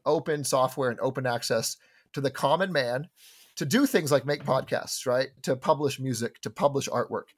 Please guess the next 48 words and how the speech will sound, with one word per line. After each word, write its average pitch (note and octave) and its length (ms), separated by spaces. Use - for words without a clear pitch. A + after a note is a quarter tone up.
Because D#3+ 320
used A3 180
to G4 80
be, A3 160
like, C#3+ 220
publication F3 580
just C#3 220
seemed D3+ 180
like B2+ 220
you C#3 100
had F3+ 220
to C3 60
be, B2+ 180
like, A#2 380
some D#3+ 240
old D3+ 160
white D3+ 220
guy D#3 180
and D3 80
you C3 80
published D3 380
Shakespeare C3 480
for A2+ 160
the G#2+ 60
five C3+ 200
hundredth C#3+ 240
time. G2+ 300
Maybe E3 240
you D#3+ 140
went E3+ 160
to - 60
class D#3 400
and D#3+ 100
they're D#3+ 80
like, D#3 140
"We're E3+ 80
gonna G#3 180
read G3+ 240
great F#3 220
literature. F#3+ 640
Here's D#3 320
five E3+ 360
white D#3+ 400
dudes," D#3 460
and D3 100
I C3+ 100
stress - 440
dudes. C#3+ 540